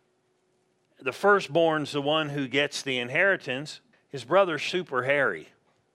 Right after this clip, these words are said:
and his name's not Harry, okay? But he's so hairy, he puts a piece of cloth on him, or a fur, you know, like leather or whatever, the hide with the fur.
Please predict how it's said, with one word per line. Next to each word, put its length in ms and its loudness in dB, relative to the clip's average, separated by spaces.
and 80 -8
his 160 -8
name's 360 -2
not 240 -2
Harry, 360 -6
okay? 260 0
But 160 6
he's 260 -2
so 280 0
hairy, 360 2
he 140 -6
puts 320 -2
a 60 -6
piece 340 -8
of 80 -4
cloth 500 4
on 320 0
him, 300 -8
or 160 4
a 60 0
fur, 500 0
you 160 -4
know, 140 -2
like 240 2
leather 360 4
or 140 0
whatever, 480 0
the 160 -2
hide 400 2
with 220 -10
the 80 -12
fur. 360 0